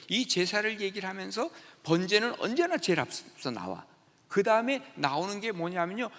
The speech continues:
속죄제와 속건제가 이게 짝이야. 왜냐하면 이 제사를 드리는 속죄제는 뭐예요? 하나님 앞에 잘못된 것을, 어,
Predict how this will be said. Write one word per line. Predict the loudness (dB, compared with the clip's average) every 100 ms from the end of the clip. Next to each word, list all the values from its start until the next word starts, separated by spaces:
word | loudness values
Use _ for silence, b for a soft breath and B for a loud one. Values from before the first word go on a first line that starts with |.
| B
속죄제와 | 0 0 -4 0 0 2 0 2 0
속건제가 | -2 -8 -6 -6 -2 -4 -4
이게 | -4 -6
짝이야. | -4 -4 -4 -6 -8 -12 _ _ _ _ _ _ _ _
왜냐하면 | 4 4 4 -2
이 | -2
제사를 | 0 0 0 -2 -4
드리는 | -4 -4
속죄제는 | -4 -8 -6 -4 -4 -2
뭐예요? | 0 0 B B
하나님 | -4 -2 -2 -4 -4
앞에 | -6 -4 -6
잘못된 | -4 -6 -6 -6 -6
것을, | -4 -4 -6 -10 -20 _ _ _
어, | -12 -10 -8